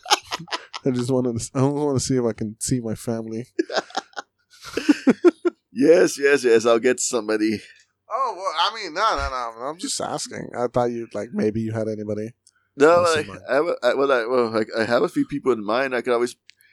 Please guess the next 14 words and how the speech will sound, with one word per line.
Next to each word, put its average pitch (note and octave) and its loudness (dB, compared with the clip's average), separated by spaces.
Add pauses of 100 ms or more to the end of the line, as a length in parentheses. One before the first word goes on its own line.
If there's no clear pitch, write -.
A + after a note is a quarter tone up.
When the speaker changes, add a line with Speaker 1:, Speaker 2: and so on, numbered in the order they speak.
(240)
Speaker 1:
I, A#2+ 6
I B2 6
wanna D3+ 2
bring A#2+ 0
Justin A2 -4
back G2 0
for A2+ -4
an G2+ -4
episode. A2 -2
I F2 0
also G2 -2
wanna A2+ -4
do, A2 -8
um, G#2+ -6